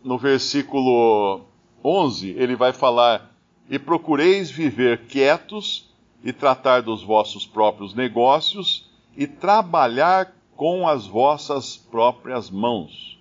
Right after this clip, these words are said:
como já vô-lo temos mandado, para que andeis honestamente para com os que estão de fora,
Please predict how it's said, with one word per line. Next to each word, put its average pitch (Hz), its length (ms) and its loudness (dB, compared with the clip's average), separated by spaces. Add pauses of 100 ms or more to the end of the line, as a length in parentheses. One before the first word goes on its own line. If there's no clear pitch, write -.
(760)
como 156 420 0
já 131 260 2
vô-lo 135 440 -4
temos 131 360 -4
mandado, 120 600 0 (280)
para 139 220 2
que 151 140 -8
andeis 160 500 -2
honestamente 151 1120 -4 (240)
para 160 220 2
com 170 180 -8
os 165 140 -6
que 175 80 -12
estão 170 260 -4
de 185 80 -8
fora, 143 580 -2